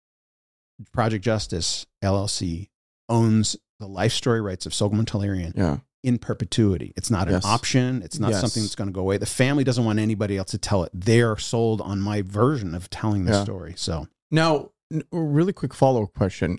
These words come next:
Speaker 2: I-, if, like, that process that you've gone through after this initial meeting, um, was there, was there any complications that you ran into? Was there any, um, <sighs> what's, what, what, was there anything, let's say, the immediate family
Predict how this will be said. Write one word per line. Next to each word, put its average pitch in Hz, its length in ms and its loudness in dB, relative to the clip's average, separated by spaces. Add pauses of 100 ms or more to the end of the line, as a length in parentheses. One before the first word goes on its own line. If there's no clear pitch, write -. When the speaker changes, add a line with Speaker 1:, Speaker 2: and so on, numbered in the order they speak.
Speaker 2:
I-, - 240 0
if, - 400 0 (540)
like, 131 220 2
that 143 280 2
process 131 640 0
that 120 140 2
you've 110 220 0
gone 113 200 4
through 107 240 -2
after 127 340 -2
this 110 280 -2
initial 107 340 -4
meeting, 104 460 -6 (180)
um, 98 580 4
was 120 300 4
there, 147 400 4 (320)
was 117 140 2
there 117 120 6
any 107 140 0
complications 151 800 0
that 170 140 -2
you 156 140 -2
ran 156 240 0
into? 147 720 4
Was 117 220 2
there 110 200 2
any, 117 360 0 (560)
um, 117 640 2 (220)
<sighs> - 360 -10
what's, 127 220 2 (100)
what, 131 180 2
what, - 180 -8 (360)
was 131 160 6
there 185 120 4
anything, 202 360 2
let's 156 160 2
say, 165 100 2
the 139 120 4
immediate 143 560 6
family 117 720 2